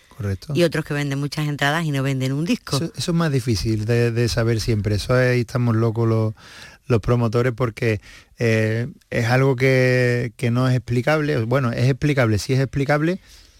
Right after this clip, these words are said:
Speaker 1: pero hasta cierto punto, porque tú puedes decir, "Bueno, pues un tipo de música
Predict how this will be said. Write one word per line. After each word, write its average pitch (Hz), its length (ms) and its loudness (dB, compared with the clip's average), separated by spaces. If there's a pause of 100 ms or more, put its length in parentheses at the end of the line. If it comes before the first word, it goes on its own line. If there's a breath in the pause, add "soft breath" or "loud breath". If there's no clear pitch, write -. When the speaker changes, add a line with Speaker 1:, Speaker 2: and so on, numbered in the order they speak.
(220 loud breath)
Speaker 1:
pero 120 140 -4
hasta 110 160 -2
cierto 127 340 -2
punto, 170 300 -2
porque 113 440 0 (160)
tú 120 140 -6
puedes 135 240 2
decir, 123 380 -2
"Bueno, 127 220 -2
pues 120 140 -2
un 123 80 0
tipo 151 240 -4
de 151 80 2
música 139 640 0